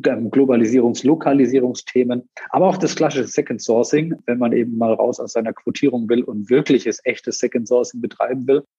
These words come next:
dann geht's oft schon los, dass man eben für ein bestimmtes Bauteil einen konkreten zweiten Quelle benötigt. Der Hauptaspekt ist in der Tat aber Innovation. Wir alle kennen das, wenn man eben das Bauteil schon seit Jahren im Einsatz hat,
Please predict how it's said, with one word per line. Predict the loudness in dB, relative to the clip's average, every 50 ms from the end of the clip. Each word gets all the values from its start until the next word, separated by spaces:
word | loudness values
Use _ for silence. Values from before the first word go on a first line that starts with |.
| _ -6
dann | -4 0
geht's | 2 2 2 2
oft | 0 -6 -4 -2
schon | -2 -2 2
los, | 2 2 2 2 0
dass | -4 -2 0
man | -2 0 2
eben | 2 0 0 -2
für | -6 -6
ein | -6 -4
bestimmtes | -4 -4 -4 -4 -8 -8 -8 -8 -4
Bauteil | 0 0 0 0 2 2 2 2 0 -2 _ _ _
einen | -4 -2 -2 -2 -2
konkreten | -2 -2 -4 -2 0 0 0 0 0 -6 -8
zweiten | -4 -2 0 0 0 -2 -6 -8 -8 -10 -12 _ -12 -10 -10 -8
Quelle | -4 0 2 2 2 2 0 -4 _ -8
benötigt. | -6 -4 -4 -4 -6 -8 -12 -16 -20 _ _ -2 -2
Der | 0 2
Hauptaspekt | 2 2 2 0 -2 -2 -2 -2 -2 -2 -2 0 0 0 0 -2 -6
ist | -6 -6 -4
in | -4 -2
der | -2 -2 -2
Tat | -2 0 0 0 0
aber | 0 -2 -2 -2 -4
Innovation. | -2 -2 -4 -2 -2 -4 -6 -6 -6 -6 -6 -6 -6 _ _ _ _ _ _ _ _ _
Wir | -12 -2 0 0 2 4
alle | 2 2 2
kennen | 2 2 0 0 2
das, | 2 2 2 2 0
wenn | -2 0 0
man | 0 0
eben | 0 0 0 0 -2
das | -4 -4 -4
Bauteil | -2 -2 -2 -2 0 -2 -4 -2
schon | -4 -4 -2
seit | -2 -2 0
Jahren | 0 0 0 0 0 -2
im | -4 -4
Einsatz | -6 -6 -4 -2 -2 -2 -2 -2 -4
hat, | -4 -4 -4